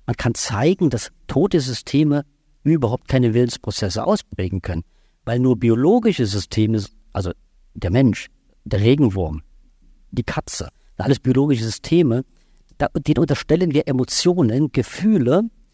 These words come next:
weil sie anhand der Gefühle Gefahr erkennen können und sie können durch Willensprozesse Gefahren aus dem Weg gehen. Das Kind, was die Herdplatte anfasst,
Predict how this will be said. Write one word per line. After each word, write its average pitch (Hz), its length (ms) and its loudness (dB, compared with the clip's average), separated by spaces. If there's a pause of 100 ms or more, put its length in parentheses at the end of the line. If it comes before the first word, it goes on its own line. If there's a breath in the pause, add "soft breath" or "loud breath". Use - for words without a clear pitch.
(180)
weil 131 160 0
sie 131 100 -4 (160)
anhand 135 260 0
der 156 100 0
Gefühle 208 600 2
Gefahr - 720 -6
erkennen 165 540 -2
können 160 400 0 (380)
und 139 160 2
sie 139 120 -2
können 160 320 -2
durch 151 240 -2 (320)
Willensprozesse 170 1000 0
Gefahren 147 640 -4
aus 135 180 -2
dem 123 240 -2
Weg 123 200 2 (120)
gehen. - 300 -4 (240)
Das - 180 -6
Kind, 147 300 2
was - 120 -2
die 113 120 0
Herdplatte 131 500 0
anfasst, - 580 -6